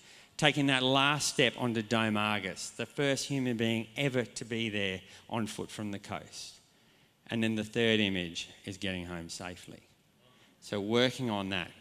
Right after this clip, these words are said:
complete closure of the journey. And I, I, whatever your dream is tonight, whatever it is,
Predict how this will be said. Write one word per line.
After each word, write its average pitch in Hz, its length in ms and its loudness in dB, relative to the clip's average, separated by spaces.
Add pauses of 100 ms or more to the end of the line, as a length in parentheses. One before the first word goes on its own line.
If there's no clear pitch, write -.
(220)
complete 139 480 2
closure 110 400 2
of 92 80 -6
the 92 80 -6
journey. 95 540 -4
And 139 120 0
I, 147 240 2
I, 156 220 0 (100)
whatever 175 480 0
your 196 200 2
dream 135 360 0
is 120 180 -2
tonight, 98 460 -8
whatever 147 400 2
it 131 80 0
is, 95 380 -2